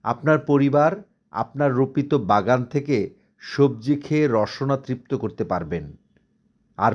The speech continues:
পরিবেশ, আপনার কারণে যৎসামান্য হলেও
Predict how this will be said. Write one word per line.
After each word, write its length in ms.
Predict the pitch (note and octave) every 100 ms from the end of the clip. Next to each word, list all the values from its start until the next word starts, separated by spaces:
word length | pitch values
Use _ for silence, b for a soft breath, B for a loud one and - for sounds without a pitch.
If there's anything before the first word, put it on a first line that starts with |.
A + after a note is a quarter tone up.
| -
পরিবেশ, 460 | B2 B2 C#3+ C#3+ - - - _ _ _ _ _
আপনার 440 | G#2 A2+ - D3 C#3+
কারণে 360 | D3 C#3+ D3 D#3
যৎসামান্য 840 | - C#3 C#3+ D3 - D#3 D#3 D#3
হলেও 360 | D#3+ D3 C#3+ G#2+